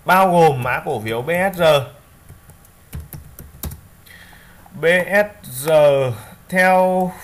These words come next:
phân tích kỹ thuật ở đây đó là chúng ta xây cái vùng target mười hai trên mười hai, và chúng ta chờ một cái nhịp test cung ở đây, nhưng nhịp test cung này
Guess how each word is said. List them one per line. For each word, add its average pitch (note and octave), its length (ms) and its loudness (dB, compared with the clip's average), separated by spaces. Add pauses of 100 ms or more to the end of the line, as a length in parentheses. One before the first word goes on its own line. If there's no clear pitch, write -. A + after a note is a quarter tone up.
(120)
phân F3+ 180 -2
tích G#3+ 240 -6
kỹ E3+ 80 -12
thuật F3 220 -2
ở B2 80 -6
đây E3+ 340 2
đó C3+ 140 0
là D#3+ 100 -2
chúng C#3 140 -12
ta D#3+ 160 0
xây E3+ 380 -2
cái E3 80 -12
vùng D3 260 -10
target F#3+ 480 -2
mười C#3 160 -8
hai E3 320 0
trên E3 200 -6
mười C#3 140 -6
hai, E3+ 280 2 (600)
và D3 260 0
chúng D3+ 140 -10
ta F3+ 160 0
chờ E3 300 2
một C3 120 -8
cái E3 80 -10
nhịp E3 240 -6
test F#3+ 240 -2
cung G3 260 0
ở C3+ 80 -4
đây, F3+ 280 2 (140)
nhưng F3+ 160 -8
nhịp D#3 220 -8
test E3+ 160 -8
cung F#3 200 -8
này C3+ 420 -4